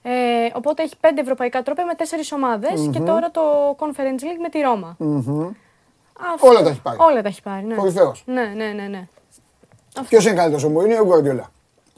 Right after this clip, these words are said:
Speaker 1: Ε, εντάξει, τώρα αυτή την ερώτηση δεν την κάνεις.
Speaker 2: Ε.
Speaker 1: Γκουαρδιόλα.
Speaker 2: Ε. Τι έχει πάρει ο Γκουαρδιόλα;
Speaker 1: Κορυφαίος. Έχει αλλάξει, έχει αλλάξει πολλά στην ιστορία του ποδοσφαίρου ο Γκουαρδιόλα.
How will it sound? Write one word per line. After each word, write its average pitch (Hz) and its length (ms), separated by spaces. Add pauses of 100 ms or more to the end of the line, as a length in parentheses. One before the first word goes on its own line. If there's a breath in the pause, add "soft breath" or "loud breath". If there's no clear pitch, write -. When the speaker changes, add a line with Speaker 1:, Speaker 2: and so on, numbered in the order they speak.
(140)
Speaker 1:
Ε, 226 100
εντάξει, 202 380
τώρα 208 180
αυτή 202 220
την 220 120
ερώτηση 214 280
δεν 233 100
την 214 120
κάνεις. 180 500
Speaker 2:
Ε. 180 240 (400)
Speaker 1:
Γκουαρδιόλα. 214 520 (120)
Speaker 2:
Ε. 185 140 (1600)
Τι 254 80
έχει 214 80
πάρει 190 160
ο - 20
Γκουαρδιόλα; 139 380
Speaker 1:
Κορυφαίος. 226 800 (880)
Έχει 254 240
αλλάξει, 254 520 (520)
έχει 240 180
αλλάξει 233 280
πολλά 233 240
στην 220 160
ιστορία 190 240
του 185 80
ποδοσφαίρου 190 420
ο 190 40
Γκουαρδιόλα. 180 540